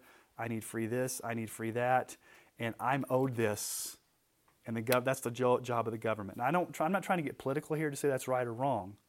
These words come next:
What I'm saying is, when you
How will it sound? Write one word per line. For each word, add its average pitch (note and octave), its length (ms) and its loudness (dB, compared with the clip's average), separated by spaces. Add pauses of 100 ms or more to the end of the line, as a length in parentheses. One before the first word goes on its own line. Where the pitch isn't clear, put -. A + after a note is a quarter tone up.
(500)
What B2+ 120 -4
I'm A2+ 80 -2
saying D#3+ 440 4
is, A2 440 0 (420)
when A2+ 220 -2
you D#3+ 480 4